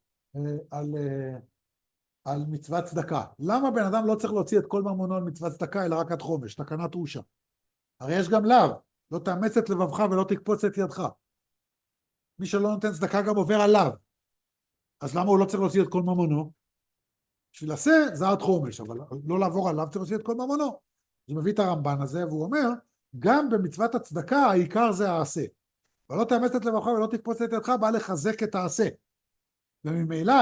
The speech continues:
אם מעל חומש אין עשה, אז גם עליו לא יחייב אותך לתת מעל חומש, כי כל מה שעליו עושה זה לא לאו,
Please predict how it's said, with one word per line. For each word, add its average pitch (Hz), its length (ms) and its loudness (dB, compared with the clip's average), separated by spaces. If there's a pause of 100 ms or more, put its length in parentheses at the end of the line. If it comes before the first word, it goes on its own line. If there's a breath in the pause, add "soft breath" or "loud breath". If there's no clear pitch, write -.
(100)
אם 165 80 -2
מעל 185 280 2
חומש 233 420 -2
אין 196 160 -4
עשה, 339 300 4 (460)
אז 160 140 -6
גם 208 180 2
עליו 339 280 10
לא 240 140 12
יחייב 196 240 4
אותך 175 160 -4
לתת 160 260 -4
מעל 156 200 -2
חומש, 135 320 -8
כי 139 140 -14
כל 208 140 -4
מה 214 100 -4
שעליו 202 400 0
עושה 220 240 -2
זה 175 100 -6
לא 220 160 -2
לאו, 190 240 -2